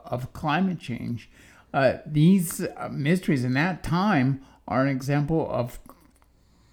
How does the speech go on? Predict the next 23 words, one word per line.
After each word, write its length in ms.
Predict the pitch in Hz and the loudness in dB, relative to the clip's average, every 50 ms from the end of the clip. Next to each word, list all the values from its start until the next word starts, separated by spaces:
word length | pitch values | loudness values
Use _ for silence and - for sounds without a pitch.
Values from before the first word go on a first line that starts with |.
| _ _ _ _ _ _ - | _ _ _ _ _ _ -2
telling 320 | 131 131 156 165 165 156 | 2 4 6 6 6 4
us 100 | 147 127 | 4 2
that 180 | 139 139 135 - | 0 -2 -2 -2
climate 400 | - 165 175 185 196 180 - - - _ _ | -2 0 0 2 2 0 -2 -4 -8 _ _
change 400 | - 156 160 156 151 147 139 165 | 2 2 4 6 6 6 4 2
<laughs> 240 | 160 156 - - | 0 -2 -2 4
has 180 | - 175 175 165 | 6 6 6 6
been 200 | 147 170 180 170 | 4 4 4 4
around 400 | 160 151 156 175 208 226 220 - | 4 4 4 4 6 6 4 4
for 160 | - 139 147 | 4 2 0
quite 440 | 143 - - - 190 208 214 214 - | 0 -2 -2 0 2 2 2 0 -4
some 320 | - - 208 190 180 175 | -2 0 0 2 2 0
time, 420 | 160 127 117 170 196 220 208 175 147 | -2 -2 -2 -2 0 0 0 0 -2
and 200 | 131 139 143 151 | 0 0 0 0
it 100 | 147 - | -2 -2
can 140 | 165 156 170 | -2 -2 0
be 320 | 185 190 190 180 - - - - | 0 -2 -2 -4 -6 -10 -12 -12
extremely 1120 | 147 - - - - - - 180 160 185 220 226 233 214 160 131 123 123 135 143 - - - 139 | -12 -10 -10 -12 -14 -10 -4 0 4 6 6 8 8 6 6 6 4 2 2 0 -4 -8 -10 -10
severe. 720 | - - - 160 139 135 156 175 202 196 127 107 104 - - - - 233 - - - - - - _ | -10 -6 -6 -6 -4 -2 -2 -2 0 0 -2 -2 -4 -8 -12 -16 -16 -16 -16 -18 -20 -20 -20 -20 _
I 160 | - 139 151 | -4 -4 -4
think 260 | 156 - 220 220 214 - | -2 0 0 0 0 0
that, 300 | 85 78 - - - 143 | -2 -6 -6 -6 -4 0
uh, 320 | 135 123 117 101 120 131 | 0 2 2 2 0 -4